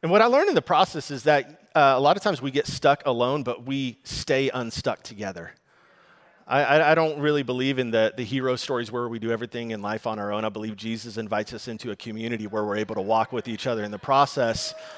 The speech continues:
and that we are able to stay unstuck together. Um, with Jesus living the most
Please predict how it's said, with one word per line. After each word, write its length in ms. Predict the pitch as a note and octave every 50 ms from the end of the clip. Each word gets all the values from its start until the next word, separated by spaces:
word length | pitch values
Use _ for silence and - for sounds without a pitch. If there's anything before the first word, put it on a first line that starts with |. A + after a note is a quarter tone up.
| - - - - - - - -
and 140 | C3 C3
that 160 | C3+ C3 C3 B2+
we 160 | C3+ C3+ C#3
are 100 | C3+ B2+
able 240 | C3 C#3 C3 C#3 B2
to 60 | A#2+
stay 320 | - - - D3 C3 C3
unstuck 640 | B2+ B2 A#2+ A2+ - - - D3 C3 B2 A#2 - - - - - - -
together. 500 | - C#3 A2 B2 A#2+ A#2 A#2 A2+ G#2+ G2+ - _ _ _ _ _ _ _ _ _ _ _ _ _ _ - - - - - - - - - _
Um, 440 | - C3+ C#3+ C#3+ C#3 C3 A#2+ A#2 A#2 -
with 200 | C#3+ D3 B2+ A#2
Jesus 460 | A2+ B2 D#3+ F#3+ F#3 E3 F#3+ E3 A#2+
living 380 | D3 E3 E3+ D#3+ D#3+ D#3 C#3+ C3
the 160 | C3 C#3 C3
most 520 | B2 B2+ C#3+ C#3+ C#3 C#3+ B2+ - - -